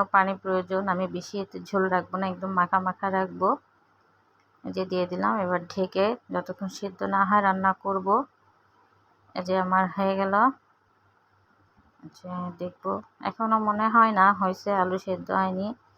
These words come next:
একটু নাড়িয়ে চাড়িয়ে দিলাম। এখন ডিমটা দিয়ে দেবো। ডিমটা আমি আগে ভেজে টুকরা টুকরা করে নিয়েছিলাম,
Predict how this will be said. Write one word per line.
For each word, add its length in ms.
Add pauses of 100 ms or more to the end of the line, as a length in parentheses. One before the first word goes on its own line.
(920)
একটু 220 (140)
নাড়িয়ে 380
চাড়িয়ে 320
দিলাম। 340 (180)
এখন 300
ডিমটা 380
দিয়ে 160
দেবো। 180
ডিমটা 420
আমি 160
আগে 220
ভেজে 380
টুকরা 320
টুকরা 280
করে 280
নিয়েছিলাম, 600